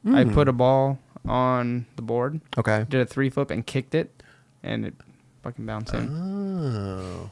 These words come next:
Speaker 1: 'Cause I'd make the ball and miss the three flip, or make the three flip, miss the ball.
Speaker 2: Oh, gotcha.
Speaker 1: Um,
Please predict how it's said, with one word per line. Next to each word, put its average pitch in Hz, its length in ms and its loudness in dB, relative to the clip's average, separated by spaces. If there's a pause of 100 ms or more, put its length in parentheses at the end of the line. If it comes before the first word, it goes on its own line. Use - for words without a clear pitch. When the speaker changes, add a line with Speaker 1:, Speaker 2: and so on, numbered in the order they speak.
Speaker 1:
'Cause 143 140 4
I'd 135 180 4
make 135 220 2
the 131 80 -6
ball 131 280 6
and 123 100 2
miss 123 180 0
the - 180 -20
three 127 200 -2
flip, 131 320 0
or 117 280 0
make - 240 -4
the - 80 -18
three 127 140 0
flip, 127 220 0
miss 117 180 -4
the 113 60 -10
ball. 117 360 -2
Speaker 2:
Oh, 110 440 0
gotcha. 104 340 -2
Speaker 1:
Um, 107 320 2